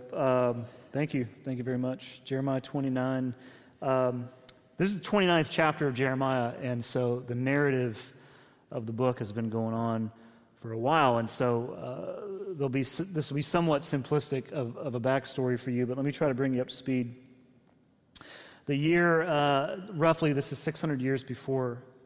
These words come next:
the days of Jesus, and, uh, Israel's in a tough spot. They're on edge. Many of them had been taken from Jerusalem some years before, uh, into exile into this city called Babylon. Maybe you've heard of it. It's also a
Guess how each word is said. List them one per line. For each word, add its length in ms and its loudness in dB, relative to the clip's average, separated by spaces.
the 60 -6
days 280 0
of 80 -14
Jesus, 560 -4
and, 340 0
uh, 160 -10
Israel's 440 2
in 40 0
a 60 -2
tough 240 0
spot. 400 2
They're 120 -2
on 140 2
edge. 480 -2
Many 320 2
of 140 2
them 380 2
had 320 -2
been 180 2
taken 400 0
from 160 -2
Jerusalem 540 0
some 260 -2
years 240 2
before, 480 0
uh, 180 -2
into 320 2
exile 540 4
into 160 -4
this 160 -2
city 420 0
called 240 -4
Babylon. 580 0
Maybe 200 -4
you've 100 -2
heard 160 -2
of 80 -8
it. 100 -10
It's 80 -8
also 240 0
a 40 -6